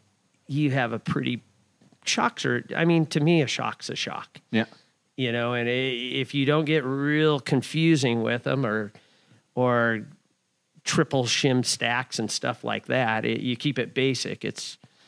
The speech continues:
Speaker 1: you can understand it and predict how it's gonna work.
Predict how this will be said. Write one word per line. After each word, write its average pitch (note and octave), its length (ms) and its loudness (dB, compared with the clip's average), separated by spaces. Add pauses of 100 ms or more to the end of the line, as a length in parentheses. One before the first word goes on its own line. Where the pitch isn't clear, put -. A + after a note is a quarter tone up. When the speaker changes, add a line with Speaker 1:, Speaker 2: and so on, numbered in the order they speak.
(140)
Speaker 1:
you B2 120 -2
can B2 160 -2
understand A2 600 -2
it A#2 120 0
and G#2+ 100 -4
predict G#2+ 380 -6
how G2+ 180 -2
it's - 120 -10
gonna F#2+ 200 -4
work. F#2+ 420 -6